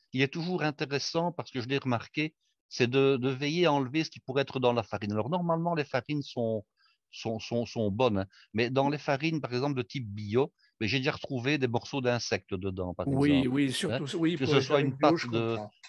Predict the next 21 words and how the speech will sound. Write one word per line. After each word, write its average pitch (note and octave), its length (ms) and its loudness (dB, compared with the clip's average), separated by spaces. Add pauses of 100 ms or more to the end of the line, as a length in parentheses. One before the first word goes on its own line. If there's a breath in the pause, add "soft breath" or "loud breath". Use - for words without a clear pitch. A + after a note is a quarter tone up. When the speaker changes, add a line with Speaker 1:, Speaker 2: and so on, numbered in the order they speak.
Speaker 1:
de, A2+ 100 2
de, A#2+ 200 2
d'un B2+ 240 0
insecte B2 440 -4
quelconque, D3+ 600 -4
que C3 60 -8
ce - 160 -8
Speaker 2:
Oui. G#2+ 60 -4
Speaker 1:
soit A#2+ 220 2
une A2+ 160 0
aile, C#3 400 2
et A2+ 100 -8
cetera. A#2+ 460 -4 (420 soft breath)
Speaker 2:
Ouais. C#3+ 140 -10
Speaker 1:
Surtout F3 260 -2
dans D3+ 120 0
les C#3 100 0
farines A#2+ 340 0
bio, F#2+ 300 -4
en E2 80 -6
fait. - 220 -10